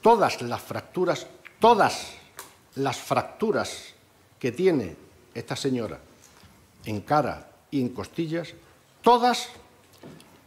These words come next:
se produjeron en un intervalo de tiempo que bien pudo ser antes de morir o incluso días, horas o días después de morir.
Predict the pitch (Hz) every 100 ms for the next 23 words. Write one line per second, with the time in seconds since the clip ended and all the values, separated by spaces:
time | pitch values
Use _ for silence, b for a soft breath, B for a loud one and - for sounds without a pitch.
0 | _ - - - - _ _ - - 151
1 | 214 208 202 170 147 139 170 190 180 180
2 | 147 135 123 120 175 185 185 190 - 156
3 | 147 196 185 175 156 131 113 87 - -
4 | - - _ - _ _ _ _ _ _
5 | - 196 196 139 170 160 180 185 - -
6 | - _ _ _ _ _ _ - 123 117
7 | 117 113 - 117 110 - 110 131 233 220
8 | - - - _ _ - 165 180 190 -
9 | - 110 113 170 175 - 101 107 - -
10 | 139 - - 110 101 87 71